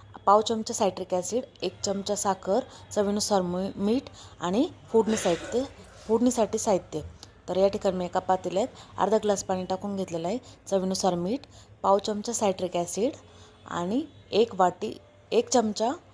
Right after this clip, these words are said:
अ, साखर, अ, टाकून घेणार आहोत आणि ते मिक्स,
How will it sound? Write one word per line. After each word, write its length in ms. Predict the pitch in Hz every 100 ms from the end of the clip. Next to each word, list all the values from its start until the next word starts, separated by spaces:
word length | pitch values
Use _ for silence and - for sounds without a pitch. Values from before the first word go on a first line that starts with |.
| - _ -
अ, 240 | 185 185
साखर, 440 | 180 214 202 214 185 - _ -
अ, 100 | 175
टाकून 300 | 190 190 190
घेणार 280 | 185 180 165
आहोत 180 | 160 220 - - - -
आणि 100 | 175 180
ते 60 |
मिक्स, 360 | 202 220 -